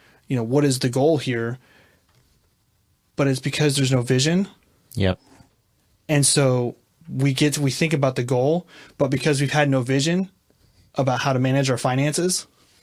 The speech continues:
Speaker 1: and how to take care of our family,
Speaker 2: Mm.
Speaker 1: what dies?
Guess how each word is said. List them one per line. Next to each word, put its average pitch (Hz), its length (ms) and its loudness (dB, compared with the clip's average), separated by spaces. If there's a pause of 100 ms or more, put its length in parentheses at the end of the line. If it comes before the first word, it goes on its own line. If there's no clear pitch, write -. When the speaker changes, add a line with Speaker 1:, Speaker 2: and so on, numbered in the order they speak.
(340)
Speaker 1:
and 131 120 0
how 135 100 0
to 135 80 0
take 131 200 -2
care 139 140 2
of 131 60 2
our 120 100 0
family, 139 400 0
Speaker 2:
Mm. 117 180 -2 (1040)
Speaker 1:
what 139 280 0
dies? 120 560 -4